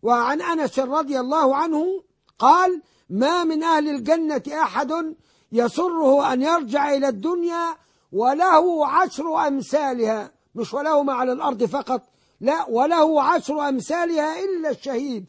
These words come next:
فإنه ود أنه رد إلى الدنيا فقتل شهيدا عشر مرات لما يرى من الفضل، لما يرى من الفضل.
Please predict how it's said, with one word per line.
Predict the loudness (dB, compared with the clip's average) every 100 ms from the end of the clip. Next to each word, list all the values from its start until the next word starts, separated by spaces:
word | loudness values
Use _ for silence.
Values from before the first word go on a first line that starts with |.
| _ _ _ _
فإنه | -2 0 0 0 4 4
ود | 4 2 2 2 0
أنه | 0 -2 -2 0 2 0 -2
رد | -4 -2
إلى | -2 0 -2
الدنيا | -2 0 0 2 0 0 0 -4 _ _ _ _
فقتل | -2 -2 0 -4 -4 -6 -4 -4
شهيدا | -2 0 2 0 0 0 0 -4 -10 _ _
عشر | 0 2 2 0 0 0
مرات | 0 -2 0 2 2 2 -2 -2 -6 -8
لما | -4 -2 -2 0 2 4
يرى | 4 2 2 2 0
من | -2 -6 -6
الفضل، | -6 -4 -6 -6 -8 -8 -10 _ _ _
لما | -4 -2 2 4
يرى | 4 2 0
من | -2
الفضل. | -4 -4 -6 -4 -6 -6